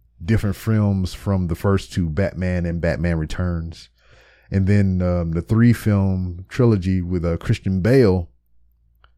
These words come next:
um, I, I like those because it was kinda more grounded in reality. And then we have the new one with, uh, Robert Pattinson that came out here in twenty twenty-two. And that is just like,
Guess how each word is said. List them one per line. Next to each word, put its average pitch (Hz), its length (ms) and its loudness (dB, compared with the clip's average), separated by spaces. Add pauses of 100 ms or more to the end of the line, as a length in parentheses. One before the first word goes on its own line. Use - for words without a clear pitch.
(220)
um, 80 600 -2 (1400)
I, 104 200 0 (120)
I 101 80 0
like 107 280 0
those 101 260 2
because 95 260 -2
it 95 80 -2
was 90 280 -4 (360)
kinda 101 220 0
more 104 240 2
grounded 101 480 0
in 95 160 0
reality. 101 540 -2 (840)
And 90 140 -2
then 107 200 4
we 104 120 4
have 90 180 0
the 90 80 -2
new 98 220 2
one 127 240 4
with, 95 220 0
uh, 90 200 0
Robert 87 340 0
Pattinson 87 680 -2 (1200)
that 82 160 -2
came 87 180 0
out 85 140 4
here 87 140 4
in 85 80 0
twenty 85 380 0
twenty-two. 90 720 2
And 78 360 -4
that 95 220 0
is 87 180 -2
just 87 280 -6
like, 87 460 -6